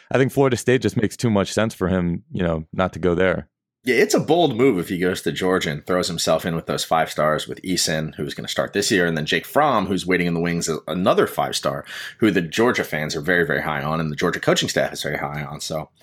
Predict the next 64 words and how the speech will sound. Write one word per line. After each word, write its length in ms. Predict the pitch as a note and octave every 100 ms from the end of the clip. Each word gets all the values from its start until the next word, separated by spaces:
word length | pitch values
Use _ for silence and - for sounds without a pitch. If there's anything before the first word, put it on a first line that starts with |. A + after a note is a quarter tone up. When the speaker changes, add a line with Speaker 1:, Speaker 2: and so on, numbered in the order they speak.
| - - -
Speaker 2:
and, 140 | G3+ F#3+
and 160 | G#2+
I 20 | E3+
don't 120 | E3+
think 100 | C3+
Justin 280 | D#3 - G#2
Fields 200 | C#3 E2
lacks 300 | G2 G#2 -
confidence, 580 | G#2 C#3+ B1 A#1+ -
but 300 | - E2 A#1+
man, 280 | F2 G2+ D2+
it 120 | -
just 180 | - E2+
seems 420 | - E2+ E2 -
unnecessary, 760 | - E2 E2+ - - - B1+ C2+
you 80 | C#2+
know? 220 | D#2 F#2
And 60 | D#2+
you 60 |
can 80 | F2
go 60 | D#2+
to 60 |
Florida 260 | - E2 D2
State, 340 | - G#2+ A2
wait 180 | D#2+ F2+
in 40 | -
the 60 |
wings 320 | D#2+ F2+ F2
for 120 | - D2+
DeAndre 400 | D2+ D#2 D2+ C#2
Francois 520 | C#2+ - G#2+ A2+ A#2
to 60 | A2
be 80 |
done, 400 | A2 G#2+ G#2 G2+
and 160 | F2+ D#2
then 180 | E2 D#2+
that's 180 | - E2
your 120 | E2+
school, 380 | D#2+ - D#3 G2+
and, 240 | D#2+ D#2 D#2
you 80 | C2
know, 100 | D2+
it's 160 | -
a 40 | C3+
school 240 | - A2
ready-made 340 | G2+ G2+ A2 F#2+
to 80 |
win. 200 | F2+ A2+ - _ - - - - -
But 220 | E3+ -
I 60 | D3+
don't 80 |
wanna 100 | C#3
spend 240 | - B2+ G#2
too 140 | G#2+
much 200 | G2+ E2+
time 220 | G2 E2
on 80 | D2+
Fields 400 | - D#2+ C#2 C#2
'cause 240 | - D2 -
we 120 | D#2
do 140 | D#2+
this 220 | C#2+ -
every 220 | A#1+ C#2+ D2
week. 320 | - -